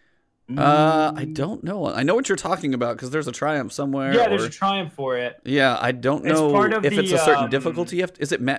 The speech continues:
Speaker 1: is it a higher difficulty you have to do 'em on?
Speaker 3: It do-, it doesn't say, like, it just says complete, complete, uh,
Speaker 1: Then you probably
Speaker 3: Nightmare
Speaker 1: just need to,
Speaker 3: Hunt
Speaker 1: like, sprint,
Speaker 3: time trials.
Speaker 1: basically.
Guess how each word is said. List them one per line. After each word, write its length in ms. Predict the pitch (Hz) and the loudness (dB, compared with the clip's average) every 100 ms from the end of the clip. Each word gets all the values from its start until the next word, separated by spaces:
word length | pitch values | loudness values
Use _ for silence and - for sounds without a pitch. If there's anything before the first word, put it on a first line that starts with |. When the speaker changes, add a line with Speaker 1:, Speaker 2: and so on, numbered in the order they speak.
| - - | -4 -10
Speaker 1:
is 160 | 180 | -6
it 80 | 160 | -4
a 80 | - | -4
higher 260 | - 180 | -4 -4
difficulty 380 | 208 220 208 214 | -4 -6 -10 -10
you 40 | 202 | -10
have 60 | |
to 80 | - | -10
do 220 | 113 151 | -8 -8
'em 100 | 240 | -6
on? 320 | 269 277 247 _ _ - 220 | -6 -6 -6 _ _ -6 -2
Speaker 3:
It 140 | 233 | 0
do-, 60 | 269 285 233 | 2 2 2
it 80 | |
doesn't 280 | 269 294 302 | 2 -2 -2
say, 500 | - 196 208 185 160 | -4 -2 0 0 -2
like, 260 | 170 185 180 | 0 -4 -2
it 100 | 180 | -6
just 220 | 165 196 | -4 -6
says 200 | 208 190 | -4 -4
complete, 640 | - 151 175 185 175 165 - _ _ _ _ | -6 -8 -4 -4 -6 -10 -18 _ _ _ _
complete, 580 | - 160 - 180 175 160 _ _ - | -8 -6 -2 -2 -2 -8 _ _ -4
uh, 580 | 151 147 139 135 131 127 135 | 0 2 2 0 0 -4 -4
Speaker 1:
Then 120 | 143 | 0
you 60 | 147 | 0
probably 100 | 160 156 | 2 0
Speaker 3:
Nightmare 140 | 143 | 0
Speaker 1:
just 160 | 143 - | -2 -2
need 120 | 135 | 0
to, 60 | 120 | 2
Speaker 3:
Hunt 60 | 110 | 0
Speaker 1:
like, 160 | 90 - | -4 -8
sprint, 520 | - - 131 131 - | -8 -6 -2 -2 0
Speaker 3:
time 160 | 147 | -2
trials. 200 | 117 113 | -2 -4
Speaker 1:
basically. 400 | 113 104 110 107 | -6 -8 -8 -8